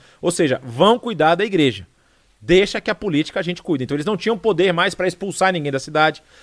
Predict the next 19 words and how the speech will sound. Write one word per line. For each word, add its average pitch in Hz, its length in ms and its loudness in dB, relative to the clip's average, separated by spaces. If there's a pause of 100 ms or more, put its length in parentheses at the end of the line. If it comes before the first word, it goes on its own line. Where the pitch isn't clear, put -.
(140)
de 123 140 -2
excomungar. 165 760 2
Talvez 226 340 0
excomungar 214 360 -2
pudessem, 160 440 -2
mas 147 120 -4
eles 165 120 -4
precisavam 175 260 -2
passar 170 260 -2
isso 165 120 -6
por 170 120 -8
um 180 60 -6
colegiado. 170 560 -2 (800)
É, 123 680 2
mas 156 320 0
assim, 170 240 -2
começaram 190 760 0 (420)
a 170 160 4
perder 190 800 0